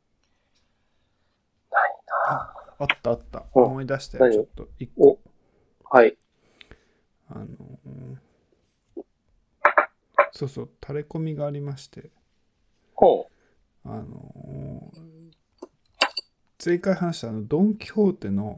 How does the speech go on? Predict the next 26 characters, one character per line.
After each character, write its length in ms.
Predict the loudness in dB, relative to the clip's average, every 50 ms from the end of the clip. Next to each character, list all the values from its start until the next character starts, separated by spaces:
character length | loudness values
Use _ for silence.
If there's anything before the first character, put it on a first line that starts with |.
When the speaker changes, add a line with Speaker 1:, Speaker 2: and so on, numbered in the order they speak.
| -10
Speaker 2:
足 240 | -10 -10 -8 -6 -6
元 300 | -6 -6 -6 -4 -4 -4
問 280 | 2 6 6 6 6 6
題。 280 | 2 -2 -8 -14 -18 _ _ _ _ _ _ _ _ _ _ _ _ _ _ _ _ _ _ _ _ _ _ _ _ _ _ _ _ _ _ _ _ _ _ _ _ _ _
Speaker 1:
う 60 | 4 4
ん。 40 |
う 20 | 4 2
ん。 80 | -2 -8 _ _ _ _ _ _ _ _ _ _ -12
Speaker 2:
あ 20 | -10 -10
の 120 | -10 -10 -12
ー、 40 | -14 -18 -20 -18 -18 -16 -14
ド 240 | -10 -4 0 2 2
ン・ 100 | 2 0
キ 80 | -4 -10
ホ 100 | -12 -12
ー 40 |
テ 160 | -8 -6 -4 -4
に 100 | -2 -4
ね、 80 | -4 -4
オ 160 | -4 -4 -2
リ 140 | -2 -4 -4
ジ 160 | -4 -2 -2
ナ 100 | -2 -2
ル 100 | -2 -4
の 140 | -6 -8 -6
ス 140 | -4 -2